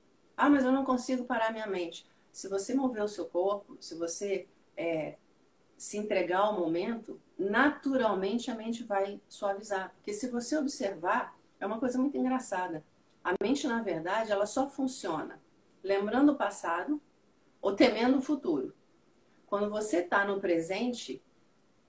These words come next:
o lugar que você vai não é exatamente esse, é, a mente até funciona,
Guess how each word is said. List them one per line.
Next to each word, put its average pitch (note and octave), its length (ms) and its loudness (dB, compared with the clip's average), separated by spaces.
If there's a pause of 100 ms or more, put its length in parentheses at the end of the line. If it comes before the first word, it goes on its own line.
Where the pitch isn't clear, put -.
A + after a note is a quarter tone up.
(180)
o F#3+ 100 2
lugar G#3+ 580 2
que A3+ 160 -4
você G3 340 -2
vai F#3 480 0
não G#3+ 240 -4
é B3 100 2
exatamente C4 840 -2 (360)
esse, G3+ 300 -2
é, - 400 -4 (220)
a - 80 2
mente C4 260 2
até C4 240 2
funciona, F3+ 720 0